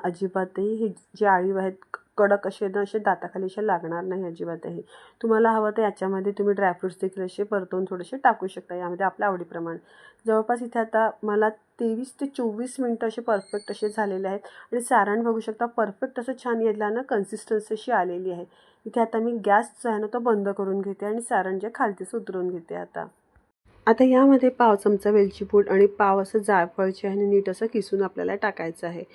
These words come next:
त्यानंतर सगळं सारण जे आहे, छान असं नीट असं मिक्स करून घ्यायचं, ठीक आहे. आणि खूप थंड व्हायची अशी काही एक गरज नाही आहे किंवा जरी थोडंफार असं थंड झालं, तरी ह्या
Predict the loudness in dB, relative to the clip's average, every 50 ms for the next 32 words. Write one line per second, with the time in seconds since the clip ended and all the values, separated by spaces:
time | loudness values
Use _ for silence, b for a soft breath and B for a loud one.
0 | B B B B B B B 2 4 6 6 8 6 4 4 2 -4 -4 -2 -4
1 | -4 -2 0 0 0 0 2 0 0 0 2 2 0 2 2 0 0 0 -2 -4
2 | -2 0 0 0 0 0 0 2 2 2 2 0 -4 -2 -4 0 0 0 0 -2
3 | -4 -4 -2 0 2 2 2 2 2 0 -2 -2 -6 -10 -14 -14 -14 b b b
4 | b b b b b -6 -6 -2 0 0 0 0 0 -2 b b b b b 0
5 | 2 4 4 4 2 2 -2 _ _ _ -8 0 0 0 0 0 -10 -2 0 0
6 | 2 2 2 4 4 4 4 4 2 0 -2 -6 -6 -4 -4 -6 -6 -6 -6 -6
7 | -4 -6 -2 -2 0 0 2 0 0 0 0 0 2 2 2 0 0 0 4 6
8 | 6 6 6 4 4 2 0 -2 -8 -20 _ _ 4 4 6 6 6 4 4 2
9 | 0 0 0 2 2 2 0 0 0 0 0 -2 -4 -4 0 0 0 2 0 0
10 | 0 0 -2 -2 -2 -2 -2 -2 0 0 -2 -2 0 0 0 0